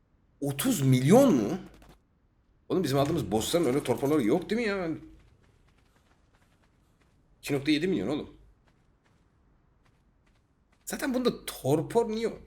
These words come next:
bir dakika ya. Adamda torpor yok oğlum.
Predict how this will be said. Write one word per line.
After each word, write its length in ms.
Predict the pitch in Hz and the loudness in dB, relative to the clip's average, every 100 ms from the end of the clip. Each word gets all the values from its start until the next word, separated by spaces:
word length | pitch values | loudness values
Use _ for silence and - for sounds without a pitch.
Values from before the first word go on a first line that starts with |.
| - - _ _ | -20 -20 _ _
bir 100 | 117 | -6
dakika 260 | 92 85 - | -4 -4 -8
ya. 300 | 69 113 - - - _ _ _ _ _ _ _ _ _ _ _ _ _ _ 123 | -8 -8 -12 -20 -20 _ _ _ _ _ _ _ _ _ _ _ _ _ _ 4
Adamda 240 | 208 208 | 6 6
torpor 380 | 143 143 160 139 | 4 4 4 4
yok 280 | 123 156 104 | 6 6 4
oğlum. 320 | 110 90 | -2 -4